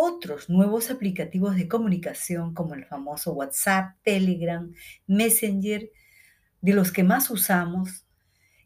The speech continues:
que hacen de nuestra vida mucho más fáciles, accesibles e interconectadas.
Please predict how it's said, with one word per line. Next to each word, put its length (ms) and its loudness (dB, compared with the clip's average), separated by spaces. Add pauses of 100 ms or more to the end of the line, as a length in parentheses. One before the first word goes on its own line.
(100)
que 100 6
hacen 380 2
de 100 0
nuestra 420 2
vida 300 2
mucho 320 -2
más 220 -4
fáciles, 680 -6
accesibles 1120 -8
e 80 -4
interconectadas. 1200 -8